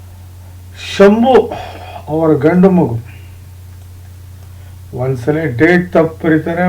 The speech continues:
ಒಂದ್ಸಲ ಟೈಮಿಂಗ್ ತಪ್ಪು ಬರೀತಾರೆ, ಒಂದ್ಸಲ ಹುಟ್ಟಿದ ಸ್ಥಳ ತಪ್ಪು ಬರೀತಾರೆ.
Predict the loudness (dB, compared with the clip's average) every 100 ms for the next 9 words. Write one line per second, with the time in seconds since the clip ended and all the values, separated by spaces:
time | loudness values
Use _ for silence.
0 | 0 -4 -4 -2 -2 0 2 2 4 2
1 | 2 -4 -4 -6 -4 -4 -4 -4 -6 -6
2 | -4 0 0 -2 -6 -20 -20 -20 -20 -20
3 | -20 -20 -20 -6 -2 4 4 4 2 2
4 | 2 -4 -6 -8 -8 -10